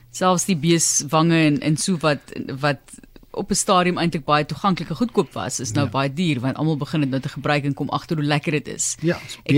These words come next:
Speaker 2: beestert
Speaker 1: altyd
Speaker 2: is nog een.
Speaker 1: Ja, presies. En ek kry altyd by jou.
Speaker 2: Ja, ja.
Speaker 1: Maar dit is ook omdat, dit is my snaaks dat, dat, eh, beestert en beeswang, as hy eers gekook is, dat my baie aan mekaar dink.
Speaker 2: Dit is
Speaker 1: Want dit, dit het baie van daai gelatine in.
Speaker 2: Hmm,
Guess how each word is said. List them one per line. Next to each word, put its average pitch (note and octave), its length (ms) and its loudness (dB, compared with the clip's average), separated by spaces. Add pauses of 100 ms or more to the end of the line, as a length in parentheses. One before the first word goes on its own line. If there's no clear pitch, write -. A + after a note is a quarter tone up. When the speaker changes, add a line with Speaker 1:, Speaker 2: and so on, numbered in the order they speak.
Speaker 2:
beestert E3+ 260 4
Speaker 1:
altyd E3 180 4
Speaker 2:
is D3+ 180 -4
nog E3 200 2
een. A#2 220 -4
Speaker 1:
Ja, F#3 260 2
presies. F#3 460 0
En G#3+ 100 4
ek G3+ 80 6
kry G#3 140 2
altyd G3 340 0
by F3+ 60 -2
jou. C#3 320 -4 (120)
Speaker 2:
Ja, D3 240 2
ja. D3+ 120 2
Speaker 1:
Maar F3 100 4
dit F3+ 140 0
is G#3 180 -2
ook A3+ 180 0
omdat, G3 400 4
dit D#3+ 180 -2
is D#3+ 100 -4
my F3+ 100 2
snaaks F#3 320 0
dat, E3 200 2 (140)
dat, D3+ 280 -2
eh, D3+ 200 0
beestert F3 640 2
en D#3+ 240 2
beeswang, D#3 580 2
as D3 160 0
hy E3+ 60 0
eers E3 160 0
gekook E3+ 380 0
is, D#3+ 80 0
dat D#3+ 160 -2
my D#3+ 80 2
baie D#3 180 2
aan E3 60 2
mekaar D3+ 340 0
dink. C#3 320 -2 (320)
Speaker 2:
Dit D3 200 2
is D3 180 2
Speaker 1:
Want E3 260 2
dit, E3+ 320 -6
dit E3 120 2
het E3 120 0
baie E3 200 2
van F#3+ 180 2
daai D#3 440 2
gelatine D#3 600 0 (420)
in. C3+ 300 -2
Speaker 2:
Hmm, B2 180 -4